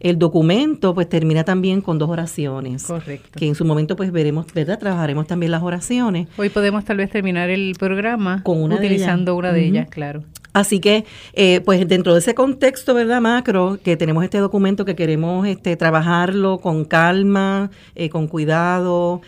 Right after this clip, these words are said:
Speaker 1: eh, trayendo, ¿verdad?, otros recursos
Speaker 2: Claro que
Speaker 1: también,
Speaker 2: sí.
Speaker 1: eh, para, para reflexionar. Pues hoy empezamos, ¿verdad?, con el primer capítulo, eh, desde la medida que yo pueda aportar, ¿verdad? Porque yo no
Speaker 2: Claro.
Speaker 1: soy religiosa,
Speaker 2: <laughs>
Speaker 1: eh, eh,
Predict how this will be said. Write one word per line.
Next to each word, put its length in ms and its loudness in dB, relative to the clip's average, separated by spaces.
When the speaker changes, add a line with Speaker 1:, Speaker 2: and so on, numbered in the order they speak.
Speaker 1:
eh, 160 -2
trayendo, 440 -2
¿verdad?, 180 -4
otros 200 -8
recursos 480 -6
Speaker 2:
Claro 240 -2
que 80 -2
Speaker 1:
también, 300 -2
Speaker 2:
sí. 80 -12
Speaker 1:
eh, 140 -6
para, 360 -4
para 240 -6
reflexionar. 880 -4
Pues 160 -2
hoy 140 -4
empezamos, 460 -8
¿verdad?, 220 -6
con 120 -4
el 80 -4
primer 260 -6
capítulo, 680 -4
eh, 120 -4
desde 180 0
la 100 2
medida 220 0
que 100 -2
yo 140 0
pueda 180 0
aportar, 400 -2
¿verdad? 220 -2
Porque 160 -2
yo 160 0
no 100 -2
Speaker 2:
Claro. 160 0
Speaker 1:
soy 160 2
religiosa, 840 0
Speaker 2:
<laughs> 160 -20
Speaker 1:
eh, 560 -2
eh, 340 -2